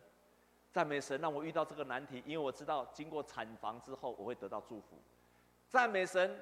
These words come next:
当经过武汉肺炎，也许在这困难当中，赞美神。”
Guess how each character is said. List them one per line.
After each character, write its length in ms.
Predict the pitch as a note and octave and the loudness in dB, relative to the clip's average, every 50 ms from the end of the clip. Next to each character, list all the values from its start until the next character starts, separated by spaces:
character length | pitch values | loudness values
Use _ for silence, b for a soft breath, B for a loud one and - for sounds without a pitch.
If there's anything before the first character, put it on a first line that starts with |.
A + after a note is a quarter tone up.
| - - | -4 -2
当 160 | - F3 F3+ | 0 0 0
经 120 | - G3 | -2 -2
过 140 | F#3 F#3+ F#3 | 0 2 2
武 100 | E3 D#3 | 2 2
汉 140 | F3+ F#3 F3+ | 0 0 0
肺 160 | E3 F#3+ E3+ | 0 -2 0
炎， 180 | D#3 D3+ D#3 C3+ | 0 0 0 0
也 120 | D3+ F3 | -2 -4
许 120 | F3+ D#3+ D3+ | -4 -4 -4
在 140 | D3+ E3 | -2 -2
这 100 | D#3+ D#3+ | -2 -2
困 200 | D#3+ - - D#3+ | -2 -2 -2 -2
难 120 | C#3+ C3 C3+ | -2 -4 -4
当 220 | C3+ C#3+ C3+ C#3+ | -4 -4 -4 -4
中， 240 | C#3 C#3 C3+ D3 D#3 - | -2 -2 -2 -2 -2 2
赞 280 | - D4+ D4+ C#4+ C4+ B3+ | 2 4 4 4 2 2
美 160 | B3 A#3+ A#3 | 2 0 0
神。” 320 | A3 - G#3+ A3 A#3 A#3 | 4 6 6 6 6 4